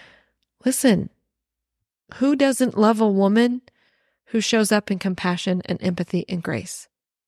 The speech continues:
Don't let this become about him. Let this be the thing that makes you into the woman that you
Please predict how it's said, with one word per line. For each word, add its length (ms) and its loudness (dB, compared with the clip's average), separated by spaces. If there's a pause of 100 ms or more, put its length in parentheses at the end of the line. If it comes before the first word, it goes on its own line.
(1200)
Don't 200 0
let 180 2
this 200 2
become 560 2
about 400 2
him. 440 2 (540)
Let 200 2
this 220 0
be 340 2
the 160 2
thing 560 0 (280)
that 180 0
makes 460 0
you 280 0 (140)
into 380 4
the 120 4
woman 480 4
that 220 -4
you 300 2